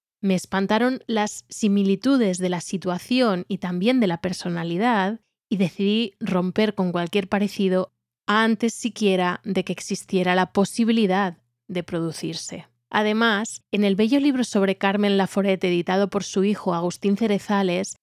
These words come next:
encontré algunos fragmentos datados en mil novecientos ochenta y uno en que la autora experimentaba con esa misma escritura del yo en tercera persona, en un borrador, en unas notas que no llegaron a convertirse en nada,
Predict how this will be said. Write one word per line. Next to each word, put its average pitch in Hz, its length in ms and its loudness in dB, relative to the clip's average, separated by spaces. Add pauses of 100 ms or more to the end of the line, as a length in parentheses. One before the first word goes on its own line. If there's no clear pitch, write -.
encontré 202 500 0
algunos 233 400 0
fragmentos 214 600 0
datados 196 420 -2
en 175 220 0
mil 214 180 4
novecientos 220 540 2
ochenta 202 400 -2
y 233 100 2
uno 175 340 -2
en 202 140 -2
que 190 120 0
la 180 80 2
autora 196 340 2
experimentaba 190 760 0
con 202 220 0
esa 233 280 0
misma 240 440 2
escritura 202 580 0
del 190 200 2
yo 233 220 4
en 175 100 -2
tercera 170 420 -4
persona, 160 580 -8 (200)
en 202 160 2
un 240 100 4
borrador, 202 680 2 (280)
en 196 200 2
unas 220 240 2
notas 208 400 2
que 190 120 -2
no 190 140 2
llegaron 196 460 2
a 180 40 0
convertirse 180 640 0
en 175 140 0
nada, 196 380 0